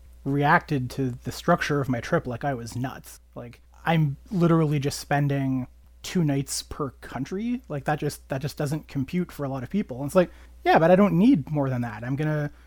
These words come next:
look at the castle, and I'm gonna walk around, and I'm gonna go on a tour or two, and I'm gonna eat some local food.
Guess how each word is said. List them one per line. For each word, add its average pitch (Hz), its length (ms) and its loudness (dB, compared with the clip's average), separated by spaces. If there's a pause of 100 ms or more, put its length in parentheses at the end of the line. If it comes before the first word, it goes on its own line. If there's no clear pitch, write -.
(180)
look 147 200 -6
at 185 80 -4
the 190 40 0
castle, 165 680 2
and 147 140 0
I'm 143 120 0
gonna 139 160 0
walk 127 240 -2
around, 135 420 -2
and 139 80 -2
I'm 135 60 0
gonna 131 140 -2
go 123 120 -6
on 143 200 -2
a 135 40 -4
tour 127 400 -8
or 120 60 -6
two, 139 400 -6
and 147 100 -2
I'm 135 120 -2
gonna 135 180 -4
eat 135 160 -8
some 139 180 -6
local 135 220 -6
food. 123 380 -12